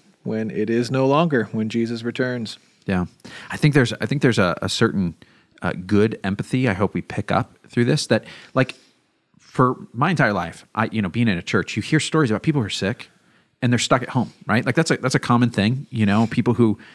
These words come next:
Speaker 2: you know, they're, they're going through some kind of treatment or they're, uh, they've got something where it's just difficult for them to get out of the house. And, and I hear those things and I think, "Oh, that's," you know, and I'll pray for them or whatever. And, like, it's not that I don't care, but there's a, a sense where you don't always,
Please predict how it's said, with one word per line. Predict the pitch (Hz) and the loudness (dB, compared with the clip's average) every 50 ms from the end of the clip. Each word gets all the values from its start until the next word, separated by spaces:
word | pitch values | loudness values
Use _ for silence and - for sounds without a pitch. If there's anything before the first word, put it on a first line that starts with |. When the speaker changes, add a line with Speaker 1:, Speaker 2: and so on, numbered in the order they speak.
| - _ - | -20 _ -4
Speaker 2:
you | 113 107 | -2 0
know, | 104 107 | 0 2
they're, | 107 107 101 98 | 2 0 0 -2
they're | - - 107 | 0 -2 0
going | 90 - 104 107 110 107 | 2 2 2 2 2 2
through | - 110 104 | 2 0 0
some | - - 107 | 2 0 0
kind | - - 90 | 0 0 -2
of | - | -2
treatment | - - 131 123 - 127 120 113 107 107 82 | -2 -2 0 0 2 2 2 2 2 0 -2
or | 87 92 90 | -2 -4 -2
they're, | 87 90 85 82 - - - - _ | -2 -2 -4 -4 -8 -12 -20 -18 _
uh, | - 95 87 82 | -6 -4 -2 -2
they've | 95 92 - | -2 0 2
got | 117 110 110 | 2 2 2
something | - - 110 - 117 104 | 2 0 2 2 2 0
where | 98 98 92 | 2 2 0
it's | 87 - | 0 -2
just | - 110 - - | -4 -6 -4 -2
difficult | - 104 - 131 - - 123 | -2 0 0 0 0 0 0
for | - - | 0 0
them | 104 107 101 | -2 -2 -2
to | 101 95 | -2 -2
get | 101 98 | 0 0
out | 101 95 | 0 0
of | 87 | 0
the | - | -2
house. | - 120 117 95 95 - - - - - - - _ _ - | 0 0 0 0 -2 -4 -8 -12 -16 -20 -20 -20 _ _ 2
And, | 131 123 120 117 107 - - _ _ _ _ _ - | 4 4 4 4 2 -2 -6 _ _ _ _ _ 2
and | 156 220 | 2 4
I | 233 | 4
hear | - - 190 175 | 4 4 4 4
those | 170 170 - - | 4 4 0 2
things | - 170 165 160 156 139 147 | 0 2 2 2 0 0 0
and | 143 | -2
I | 127 | -2
think, | - 139 120 | -2 -2 -2
"Oh, | 123 113 110 | 0 0 2
that's," | 107 110 107 - - - | 2 0 0 0 -4 -8
you | - 127 127 123 | -4 -2 0 4
know, | 123 135 | 4 4
and | 143 | 4
I'll | 151 147 | 4 2
pray | - - 147 151 | 0 0 0 2
for | 139 - 131 | 2 2 4
them | 131 131 131 135 | 4 4 4 4
or | 127 | 4
whatever. | 123 123 123 120 - | 4 4 4 2 2
And, | - 135 135 | 2 2 2
like, | 147 - - - - - | 2 0 -2 -6 -18 -8
it's | - - | 0 2
not | 247 262 | 2 4
that | 196 | 4
I | |
don't | 143 127 110 - | 2 2 -2 -2
care, | - 151 175 151 - - - - _ - - - - - _ - | 0 0 0 0 0 -4 -10 -14 _ -20 -20 -20 -20 -20 _ 0
but | 131 147 - | 0 2 4
there's | 139 151 147 127 | 4 4 4 4
a, | 143 135 123 - | 4 2 2 0
a | - 123 | -2 0
sense | - 180 180 - | 2 2 2 2
where | - 143 | 2 2
you | 131 113 | 2 2
don't | 101 95 120 127 127 123 | 2 4 4 4 4 4
always, | 117 110 101 95 87 - - - | 2 2 0 0 -2 -4 -6 -8